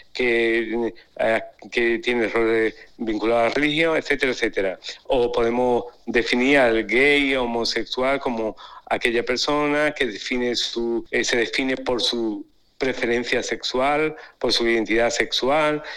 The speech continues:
que ya no tiene ningún complejo, que además, eh, puede adoptar roles totalmente masculinos.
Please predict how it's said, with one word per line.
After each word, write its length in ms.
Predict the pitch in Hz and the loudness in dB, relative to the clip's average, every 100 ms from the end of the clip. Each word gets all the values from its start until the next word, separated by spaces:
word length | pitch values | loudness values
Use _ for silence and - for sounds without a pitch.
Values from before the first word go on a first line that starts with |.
| - - | -14 -8
que 680 | - 131 127 123 120 107 - - - 117 | -2 0 2 2 0 -4 -14 -20 -18 -2
ya 220 | 113 120 | 2 2
no 100 | 117 | 2
tiene 160 | 120 117 | 2 0
ningún 180 | 113 113 | 0 0
complejo, 800 | 117 110 143 165 151 151 147 143 - - | 0 2 2 2 2 2 0 0 -6 -6
que 160 | - 143 | 0 2
además, 720 | 117 117 120 131 127 120 - - - | 2 2 2 2 2 0 -4 -14 -6
eh, 220 | 120 120 | 0 0
puede 200 | 117 127 | 0 0
adoptar 480 | 120 113 - 120 110 | 2 0 0 0 2
roles 400 | 120 123 120 117 | 0 0 0 -2
totalmente 480 | 120 117 117 113 107 | -2 -2 0 0 0
masculinos. 680 | 107 - 113 131 151 143 | -2 -4 -2 0 0 0